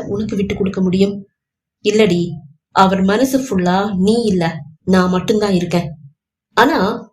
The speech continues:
நியாய அநியாயம் பாக்குற என்னுடைய அத்தான் கடமைக்காக, உன் கழுத்துல தாலி கட்டின பாவத்துக்காக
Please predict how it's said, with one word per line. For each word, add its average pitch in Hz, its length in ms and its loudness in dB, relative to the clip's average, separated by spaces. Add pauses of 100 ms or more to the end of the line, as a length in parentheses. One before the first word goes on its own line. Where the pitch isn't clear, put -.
(340)
நியாய 285 380 4 (100)
அநியாயம் 214 560 0
பாக்குற 214 360 -4
என்னுடைய 170 400 0
அத்தான் 165 440 -2 (120)
கடமைக்காக, 202 920 -2 (400)
உன் 233 220 2
கழுத்துல 285 540 0
தாலி 247 400 -2
கட்டின 196 400 -4
பாவத்துக்காக 170 800 -4